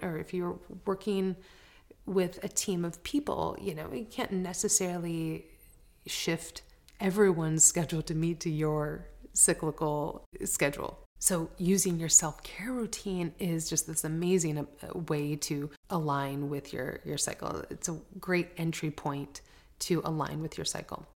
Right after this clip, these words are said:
Just important to remember to then nurture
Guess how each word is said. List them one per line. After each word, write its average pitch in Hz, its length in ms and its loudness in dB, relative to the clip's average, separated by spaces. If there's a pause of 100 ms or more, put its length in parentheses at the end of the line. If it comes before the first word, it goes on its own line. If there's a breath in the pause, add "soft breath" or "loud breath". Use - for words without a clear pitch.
Just - 220 2
important 233 560 0
to - 140 -4
remember 165 840 -2
to 160 540 -2 (380 loud breath)
then 190 400 0
nurture 185 680 -2